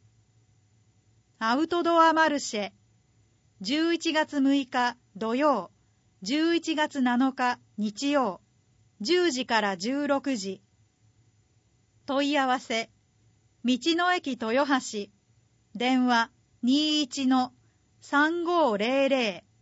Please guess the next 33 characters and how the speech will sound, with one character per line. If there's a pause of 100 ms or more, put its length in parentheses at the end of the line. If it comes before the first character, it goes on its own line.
(840)
ア
グ
リ
パ
ー
ク
植
栽
村
の
休
業
日
は (640)
第
一
水
曜
日。 (2250)
相
談。 (960)
相
談
内
容
は (100)
秘
密
厳
守
し
ま
す。